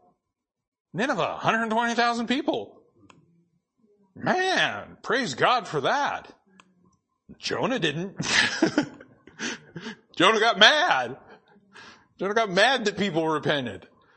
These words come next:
Jonah got mad that God had mercy. Wow. Talk about being bitter. In verse six, it says, uh, "When they heard, uh, when they were therefore were come together, they asked him, saying, Lord, wilt thou at this time restore again the kingdom to Israel?"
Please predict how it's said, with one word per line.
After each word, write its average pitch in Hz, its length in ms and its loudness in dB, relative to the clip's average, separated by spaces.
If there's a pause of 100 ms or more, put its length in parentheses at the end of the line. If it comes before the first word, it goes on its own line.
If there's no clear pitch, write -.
(240)
Jonah 190 200 -2
got 202 180 0
mad 202 320 2
that 170 80 0
God 156 240 2
had 147 220 0
mercy. 104 500 -8 (460)
Wow. 127 540 -4 (440)
Talk 139 160 -4
about 110 240 -2
being 107 220 -8
bitter. 107 380 -10 (840)
In 135 100 -4
verse 160 220 0
six, 214 260 0
it 143 100 -2
says, 147 320 0
uh, 147 180 -2
"When 151 200 0
they 143 100 -2
heard, 151 320 0
uh, 131 320 0
when 139 160 -2
they 139 100 0
were 131 120 0
therefore 143 680 0 (300)
were 131 80 0
come 147 220 2
together, 151 520 0
they 139 240 -2
asked 170 440 -2
him, 131 180 -4
saying, 151 380 -4
Lord, 127 480 -2
wilt 131 180 -2
thou 135 200 2
at 123 80 -6
this 143 200 -2
time 147 380 -2 (280)
restore 196 1120 2
again 160 680 -2
the 156 80 -2
kingdom 135 500 -4
to 131 140 -2
Israel?" 101 840 -6